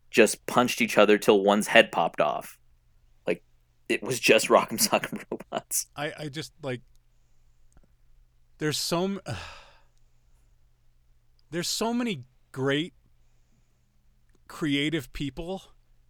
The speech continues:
Speaker 2: in the world,
Speaker 1: <laughs>
Speaker 2: and upsized Hasbro toys get screen time.
Speaker 1: I gotta find what this show is called.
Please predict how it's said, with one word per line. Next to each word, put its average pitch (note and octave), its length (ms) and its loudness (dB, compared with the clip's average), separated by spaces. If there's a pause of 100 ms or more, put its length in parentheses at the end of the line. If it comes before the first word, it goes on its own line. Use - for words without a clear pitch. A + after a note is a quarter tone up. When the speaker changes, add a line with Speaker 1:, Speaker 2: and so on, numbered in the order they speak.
(200)
Speaker 2:
in C#3 100 -10
the C#3 60 -6
world, B2+ 640 -4 (380)
Speaker 1:
<laughs> - 400 -2
Speaker 2:
and C#3 540 -4 (1120)
upsized D#3+ 920 0
Hasbro B2+ 840 -2 (160)
toys F#2 800 -4 (160)
get G#2+ 240 -4 (440)
screen A#2+ 400 -6
time. F#2+ 360 -14 (1700)
Speaker 1:
I - 60 -18
gotta - 220 -10
find - 180 -14
what - 140 -18
this - 100 -14
show - 240 -10
is - 80 -12
called. A#2+ 380 -12